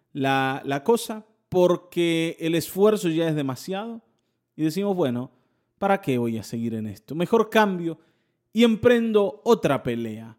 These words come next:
que tal vez sea más fácil". ¿Está bien? Cambio de mujer. Dejo esta esposa que me es muy difícil, ¿eh?, de aceptar, de entender,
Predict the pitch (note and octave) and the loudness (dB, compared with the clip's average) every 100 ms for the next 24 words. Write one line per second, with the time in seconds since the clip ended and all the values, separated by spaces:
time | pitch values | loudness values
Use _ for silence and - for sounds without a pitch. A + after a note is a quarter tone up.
0 | _ _ - G#3 A3+ A3 G#3 G#3 F#3+ G3+ | _ _ -6 -2 2 4 6 4 2 -2
1 | F3 C#3+ - A2 - A2 G#2+ _ _ _ | -2 -4 -6 -12 -14 -16 -18 _ _ _
2 | _ _ _ _ _ _ _ _ _ F#3+ | _ _ _ _ _ _ _ _ _ -2
3 | B3+ C4 - _ _ _ C#4+ D4+ A3 F3+ | -2 -2 -8 _ _ _ 4 4 4 4
4 | E3 D3 - A#2 G#2+ _ _ _ _ - | 4 0 -4 -8 -12 _ _ _ _ -6
5 | G3 C#4 - G3 - F#3+ - C4+ B3 G#3 | 2 2 4 2 2 -2 4 4 4 2
6 | - E3+ F3+ F#3+ E3+ F3+ F#3+ E3+ - A#3 | -2 -2 0 0 0 0 0 -2 -2 -2
7 | A3 - F3 D#3 - _ _ _ _ - | -2 -4 -6 -6 -10 _ _ _ _ -8
8 | D#3+ G#3 - - D3 D3 - D3 - A#3+ | -4 -4 -4 -4 0 0 -2 -6 0 2
9 | B3 A#3 A3+ _ _ C#3+ D3 D3 C#3+ D#3 | 2 -2 -10 _ _ -6 -2 -2 0 2
10 | D#3 D#3 G#3 A#3 A3+ A3+ _ | 2 4 6 6 2 -6 _